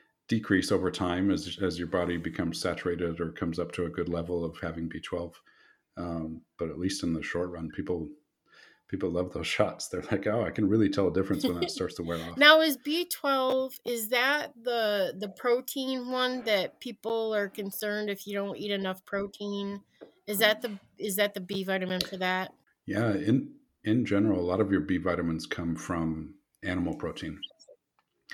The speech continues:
Speaker 1: So if somebody's a vegetarian, um, or, you know, a lot, a lot of people, as they get older, they kinda lose their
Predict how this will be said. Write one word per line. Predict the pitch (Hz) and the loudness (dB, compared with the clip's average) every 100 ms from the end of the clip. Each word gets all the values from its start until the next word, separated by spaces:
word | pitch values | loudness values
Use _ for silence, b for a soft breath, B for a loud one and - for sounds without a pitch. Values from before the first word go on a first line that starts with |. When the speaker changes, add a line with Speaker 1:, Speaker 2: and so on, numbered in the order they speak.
| B B B | B B B
Speaker 1:
So | - 92 | -6 -2
if | |
somebody's | - 98 95 87 | 2 4 4 0
a | |
vegetarian, | 92 87 87 - 113 107 101 98 95 95 - b b b _ - | -2 -2 -4 2 6 6 6 4 2 -2 -10 b b b _ -6
um, | 90 85 82 82 82 80 - | -4 -2 -2 -2 -4 -8 -10
or, | 92 90 87 87 85 - _ - - | -2 0 2 0 -4 -16 _ -20 -4
you | |
know, | 123 | 0
a | |
lot, | 107 113 | 2 0
a | 101 - | -2 -8
lot | 104 110 | -2 0
of | |
people, | 117 101 98 | 0 2 2
as | 85 | 0
they | 98 | -4
get | 92 95 - | -2 -4 -2
older, | 87 87 101 98 98 98 - _ | 0 2 4 6 6 4 -4 _
they | 87 | -10
kinda | 82 92 87 | -8 -6 -4
lose | 87 90 85 | -2 -4 -2
their | 90 85 80 | -2 -2 -4